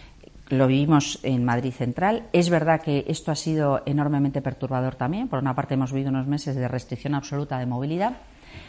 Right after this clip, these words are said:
y, por otra parte, ha habido en la recuperación de la movilidad, eh, la incertidumbre y el miedo ha hecho que mucha gente, mm, vuelva a un coche que había dejado.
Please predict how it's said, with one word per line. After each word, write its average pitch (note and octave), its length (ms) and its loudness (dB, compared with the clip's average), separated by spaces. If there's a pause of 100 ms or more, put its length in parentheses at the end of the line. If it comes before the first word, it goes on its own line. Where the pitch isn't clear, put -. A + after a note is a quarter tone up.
(160)
y, B2 100 -4
por C#3 140 0
otra D3 220 0
parte, F#3 360 0
ha - 140 -2
habido D3+ 500 0
en A#2+ 300 -2
la B2+ 80 4
recuperación B2+ 680 0
de D#3+ 60 0
la D3 120 2
movilidad, C#3+ 640 -2 (120)
eh, B2+ 320 -2 (240)
la B2+ 180 0
incertidumbre C#3 600 0
y D#3 100 2
el D3 80 2
miedo F3 500 0
ha - 140 -2
hecho E3 340 -4
que D3 120 -6
mucha C3 320 -4
gente, E3 420 -2 (200)
mm, B2 300 -4
vuelva D3+ 280 4
a D3 40 4
un C#3+ 60 2
coche E3 300 -4
que - 80 -4
había C3+ 180 0
dejado. D#3+ 380 -2